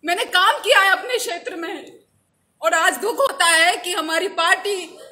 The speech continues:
हमारा संगठन जब हमें ध्यान नहीं देता, कहाँ जाए हम।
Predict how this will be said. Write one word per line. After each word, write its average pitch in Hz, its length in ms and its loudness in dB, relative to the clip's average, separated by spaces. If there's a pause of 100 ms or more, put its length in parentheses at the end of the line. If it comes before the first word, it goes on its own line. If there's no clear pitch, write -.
(100)
हमारा 349 340 0
संगठन 381 680 -2 (280)
जब 330 240 -2
हमें 330 240 -2
ध्यान 320 260 0
नहीं 349 140 -6
देता, 311 460 0 (560)
कहाँ 403 220 4
जाए 330 240 4
हम। 277 300 -6